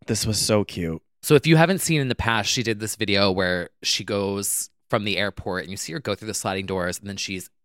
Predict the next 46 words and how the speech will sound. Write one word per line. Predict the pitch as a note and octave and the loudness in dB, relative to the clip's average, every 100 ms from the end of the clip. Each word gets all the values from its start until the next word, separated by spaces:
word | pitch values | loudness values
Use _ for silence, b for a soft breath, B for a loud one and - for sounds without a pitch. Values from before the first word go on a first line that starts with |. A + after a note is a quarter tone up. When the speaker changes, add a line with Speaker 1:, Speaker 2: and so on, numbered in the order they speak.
| - | 0
Speaker 2:
in | C3 | 2
a | A2+ | 0
fall | - G#2+ G2+ | 2 4 4
scene. | - D#3+ E3 D3+ C3 C3 | 2 -2 0 2 4 6
Speaker 1:
Mm-hmm. | B2+ F2 G2+ - _ _ | 4 2 0 -6 _ _
Speaker 2:
So | - | -4
she | C#3+ D3 | -2 -2
recreated | A#2+ B2+ - B2 B2+ C#3+ C3+ G#2+ | -2 -6 -4 2 6 8 6 6
that, | G#2+ G#2 G2+ - _ _ _ _ _ - | 4 6 2 0 _ _ _ _ _ -2
but | A#2 | -2
with | A2+ | -2
her | G#2+ | -6
kids, | - - B2 F#2+ F2 F#2 - | -6 2 2 4 0 -6 -6
and | A2 | -4
she | - | -2
does | B2 G2+ | -2 -2
a | |
double | G2 B2 A#2 G2+ | 0 2 2 0
take. | - F#2 E2+ - - _ _ _ - | 2 2 0 -4 -18 _ _ _ -8
Shout | - C#3 D3 | -2 2 4
out | A3+ A#3 | 4 2
to | - F3+ - | 2 0 2
her. | C3+ A#2+ - | 2 2 0
Doesn't | D#3 B3 | 0 2
her | A#3+ | 4
husband, | A#2+ - B2+ B2+ | 2 4 2 2
like, | A2+ G#2 - _ _ _ _ _ _ - | 2 -2 -4 _ _ _ _ _ _ -4
Speaker 1:
Film | - F#2+ | 2 6
Speaker 2:
do | A2+ | 6
Speaker 1:
it? | |
Speaker 2:
the | C3 | 6
filming | - G2+ F#2+ G#2 A2 | 4 0 0 -2 0
of | A2+ | 4
Speaker 1:
Yeah. | C#3+ A2 - | 6 6 4
Speaker 2:
this? | - - - - | 2 0 -2 -4
Speaker 1:
The | C3+ | 2
husband | C3 D3+ D#3 C3 | 6 8 8 8
is | A#2 - - _ | 6 0 -12 _
also | A#2 A2 A2 | 0 2 0
hot. | G2 G#2+ F#2+ - - | 2 2 2 -2 -8
So | - | -6
Speaker 2:
Oh, | G#2 | 2
Speaker 1:
shout | A#2+ A2 | 4 6
Speaker 2:
let's | A2 | 4
Speaker 1:
out, | |
Speaker 2:
talk | A2+ | 2